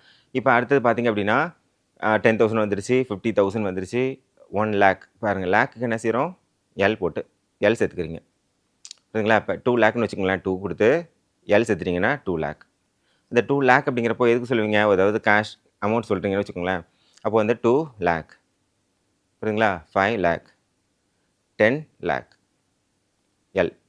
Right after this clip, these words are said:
அதிலே கோடிக்கு போணுச்சு அப்படின்னா, குரோருக்கு என்ன செய்வீங்க? சி சேர்த்துக்கலாம். இப்போ டூ க்ரோர், ஃபைவ் க்ரோர், டென் க்ரோர், ஃபிஃப்டி க்ரோர். ஃபிஃப்டி போட்டு சி கொடுத்துட்டு அது என்ன செய்யணும்? அது என்ன அப்படிங்கிறத நீங்க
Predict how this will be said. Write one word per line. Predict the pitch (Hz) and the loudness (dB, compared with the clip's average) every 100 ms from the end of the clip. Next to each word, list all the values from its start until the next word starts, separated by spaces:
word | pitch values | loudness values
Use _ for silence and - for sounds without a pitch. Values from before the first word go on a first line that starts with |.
| _ _ _ _ _ _ | _ _ _ _ _ _
அதிலே | 110 110 123 127 | 0 4 4 4
கோடிக்கு | 127 127 104 | 2 2 0
போணுச்சு | 113 110 110 | 0 0 -4
அப்படின்னா, | 95 95 113 170 - _ - | -2 0 0 -2 -8 _ -2
குரோருக்கு | 101 95 104 | 2 2 0
என்ன | 101 | -2
செய்வீங்க? | 110 101 113 151 | 0 0 2 0
சி | 165 - - 117 104 | -4 -8 -2 -2 -2
சேர்த்துக்கலாம். | 85 - - _ _ _ _ _ _ | -8 -10 -16 _ _ _ _ _ _
இப்போ | - 123 - | -2 -2 -2
டூ | - 113 - | -2 -2 -2
க்ரோர், | 85 - _ _ _ _ _ _ _ _ _ - | -4 -4 _ _ _ _ _ _ _ _ _ -4
ஃபைவ் | 98 - | -4 0
க்ரோர், | 90 85 - _ _ _ _ | -2 -2 -6 _ _ _ _
டென் | - 101 104 - | -2 -2 -2 -4
க்ரோர், | 90 78 _ _ _ _ _ _ - | -4 -4 _ _ _ _ _ _ -8
ஃபிஃப்டி | 110 _ 127 139 - - | -8 _ -2 -2 -6 -4
க்ரோர். | 95 85 - _ _ _ _ _ _ _ _ _ _ _ _ - | 0 0 -2 _ _ _ _ _ _ _ _ _ _ _ _ -8
ஃபிஃப்டி | 127 - 135 | -6 -2 0
போட்டு | 123 117 139 | 2 2 0
சி | 131 | 0
கொடுத்துட்டு | 113 110 123 120 | -2 -2 2 2
அது | 110 | 2
என்ன | |
செய்யணும்? | 131 127 101 | 0 0 0
அது | 95 101 | 0 0
என்ன | 107 143 | 0 0
அப்படிங்கிறத | 117 104 104 | 0 2 2
நீங்க | 151 123 | 2 2